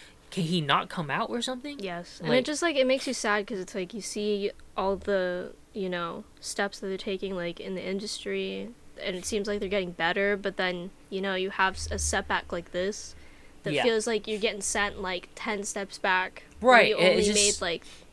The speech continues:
Speaker 2: a couple, like, a leap forward, like, one
Speaker 1: Yeah,
Speaker 2: leap
Speaker 1: it's just,
Speaker 2: forward.
Speaker 1: it's sad. It's just, I'm, like, I'm confused why, why
Speaker 2: Mm-hmm.
Speaker 1: this is even a problem still.
Speaker 2: Yeah.
Speaker 1: It's like, come on.
Speaker 2: Yep.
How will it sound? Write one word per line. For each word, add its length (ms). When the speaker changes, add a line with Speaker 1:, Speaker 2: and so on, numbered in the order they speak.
Speaker 2:
a 80
couple, 480
like, 200
a 40
leap 320
forward, 420
like, 120
one 160
Speaker 1:
Yeah, 200
Speaker 2:
leap 100
Speaker 1:
it's 200
just, 200
Speaker 2:
forward. 100
Speaker 1:
it's 140
sad. 380
It's 220
just, 340
I'm, 280
like, 180
I'm 140
confused 580
why, 500
why 400
Speaker 2:
Mm-hmm. 140
Speaker 1:
this 160
is 160
even 200
a 60
problem 440
still. 300
Speaker 2:
Yeah. 300
Speaker 1:
It's 460
like, 360
come 200
on. 180
Speaker 2:
Yep. 200